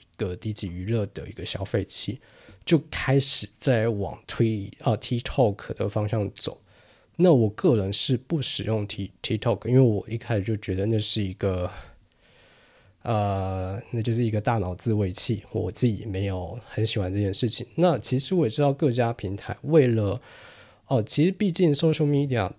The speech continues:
都是以广告营销为主的，所以在短影片，然后这种的形式来说，我知道其实 YouTube、Instagram 都在往 TikTok 走。毕竟我自己的主-，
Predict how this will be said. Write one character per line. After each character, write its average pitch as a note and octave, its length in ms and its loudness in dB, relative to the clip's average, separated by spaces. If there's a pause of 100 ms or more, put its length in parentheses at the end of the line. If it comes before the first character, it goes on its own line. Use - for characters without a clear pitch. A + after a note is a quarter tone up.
都 C#3 160 4
是 C#3 240 0
以 G#2+ 180 0
广 F#2+ 220 -2
告 A2 200 2
营 F#2+ 160 0
销 G#2+ 340 4 (180)
为 A2 320 2
主 - 180 0 (100)
的， - 160 -6 (200)
所 - 180 2
以 D3+ 200 6
在 C3 260 4
短 A#2 200 0
影 G2+ 100 -2
片， G#2 340 -2
然 F#2+ 120 -8
后 G2+ 160 -4
这 G#2 140 -4
种 G2 280 -4
的 G2 360 -4
形 - 260 -8
式 C3+ 200 0
来 F#2+ 200 0
说， A#2+ 240 -2
我 G2+ 200 -2
知 A#2+ 160 -4
道 C3+ 120 2
其 A2 220 0
实 A2 60 -4
YouTube、 G#2+ 380 -2
Instagram G#2+ 720 -6 (520)
都 D3 160 4
在 D3 260 4
往 G2+ 360 0
TikTok B2+ 600 -4 (100)
走。 - 180 -6 (260)
毕 C3 140 -2
竟 B2+ 200 2
我 F#2 220 0
自 G#2+ 160 -6
己 G#2 140 -6
的 D#2+ 360 -10
主-， G2 240 -8